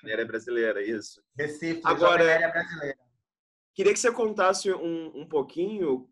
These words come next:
Speaker 1: algumas das pessoas que passaram pela Infecciosas, né, que você acha que foram marcantes, não só pra você, mas pro rolê inteiro dessa cena lá, lá da cidade.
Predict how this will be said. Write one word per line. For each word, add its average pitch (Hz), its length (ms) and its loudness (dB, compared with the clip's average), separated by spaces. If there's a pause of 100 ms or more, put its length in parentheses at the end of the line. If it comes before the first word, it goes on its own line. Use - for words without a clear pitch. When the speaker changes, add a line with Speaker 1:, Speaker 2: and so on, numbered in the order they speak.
(120)
Speaker 1:
algumas 147 380 2
das 196 140 0
pessoas 208 580 2
que - 80 -8
passaram 151 420 2
pela 135 160 -2
Infecciosas, 123 760 0
né, 117 100 -2
que 120 80 -12
você 127 200 -4
acha 135 160 -2
que - 80 -20
foram 147 160 -4
marcantes, 139 600 -6
não 139 140 -2
só 170 120 -4
pra 165 140 -4
você, 139 600 -2 (340)
mas 123 220 -2
pro 143 140 -4
rolê 135 300 2
inteiro 147 400 0
dessa 117 260 -6
cena 127 440 -4
lá, 113 180 -4
lá 104 160 -6
da 107 100 -10
cidade. 110 580 -4